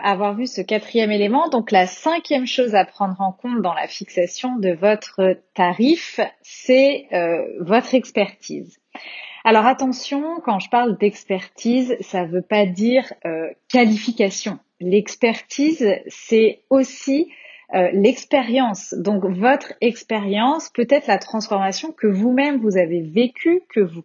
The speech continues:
connaissez et que vous voulez maintenant monétiser. Ok ? Euh,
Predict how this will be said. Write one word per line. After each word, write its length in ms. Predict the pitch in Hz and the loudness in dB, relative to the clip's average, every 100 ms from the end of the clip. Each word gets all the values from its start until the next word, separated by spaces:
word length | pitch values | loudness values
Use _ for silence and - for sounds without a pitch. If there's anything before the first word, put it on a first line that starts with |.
| _ | _
connaissez 720 | - 269 262 254 - 269 320 | 0 2 2 -2 -2 -2 0
et 120 | 202 - | -2 -2
que 140 | - | -2
vous 240 | 240 202 | -2 -2
voulez 340 | 180 202 240 285 - - - | 0 2 2 2 -6 -20 -6
maintenant 600 | 208 214 208 220 220 262 - | -2 0 -2 0 2 2 0
monétiser. 960 | 202 214 247 240 240 - 214 170 - _ _ _ _ | 2 4 2 0 -2 -4 -4 -4 -8 _ _ _ _
Ok ? 260 | 185 190 233 311 - - - - - - | -8 -2 0 0 -4 -20 -18 -18 -10 0
Euh, 260 | 180 180 | 2 2